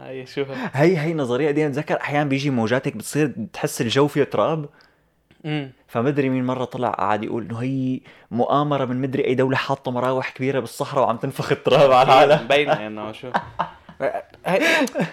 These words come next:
Speaker 1: ال-، ال-، ال-، هي، آه،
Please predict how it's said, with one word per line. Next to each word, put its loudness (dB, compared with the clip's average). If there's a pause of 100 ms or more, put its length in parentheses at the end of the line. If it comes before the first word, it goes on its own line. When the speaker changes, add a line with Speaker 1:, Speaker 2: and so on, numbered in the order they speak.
(720)
Speaker 1:
ال-، -10
ال-، -8
ال-، -14 (120)
هي، -2
آه، -4